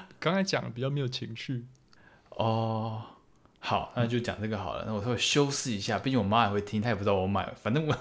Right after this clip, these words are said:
Speaker 2: 都有跟我妈讲。
Speaker 1: 那你就把那个券商的名字拿出来讲啊。最近玩了一款游戏叫币安呢。
Speaker 2: 哦，币安是不是啊？
Speaker 1: 啊，里面这样高高低低，左左右右的，开心了。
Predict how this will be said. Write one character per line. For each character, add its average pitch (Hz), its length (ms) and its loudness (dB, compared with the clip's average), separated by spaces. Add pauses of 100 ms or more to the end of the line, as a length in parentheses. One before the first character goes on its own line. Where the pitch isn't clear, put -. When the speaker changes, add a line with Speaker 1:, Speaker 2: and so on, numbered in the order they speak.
Speaker 2:
都 226 200 8
有 - 160 12
跟 - 160 8
我 170 240 6
妈 170 320 4
讲。 - 240 2 (520)
Speaker 1:
那 156 80 0
你 135 80 0
就 156 100 4
把 120 140 0
那 113 120 -2
个 127 120 -2
券 131 280 -2
商 131 240 -2
的 127 80 2
名 113 220 -2
字 113 80 -6
拿 107 160 -6
出 117 140 -2
来 113 100 -2
讲 117 180 -8
啊。 - 160 -12
最 147 160 -4
近 165 160 0
玩 131 120 4
了 139 80 2
一 156 40 0
款 127 240 -4
游 113 140 0
戏 131 180 0
叫 147 140 4
币 156 320 0
安 156 320 6
呢。 123 300 6 (160)
Speaker 2:
哦， 185 100 2
币 202 320 4
安 220 260 4
是 233 120 2
不 170 100 0
是 160 240 0
啊？ - 320 0 (220)
Speaker 1:
啊， 120 340 -2
里 123 140 0
面 170 180 4
这 175 80 0
样 160 160 0 (100)
高 208 280 8
高 202 260 4
低 202 240 0
低， 202 440 0 (260)
左 170 200 4
左 143 240 6
右 185 240 6
右 190 240 6
的， 113 140 2 (100)
开 - 320 2
心 208 600 6
了。 - 160 4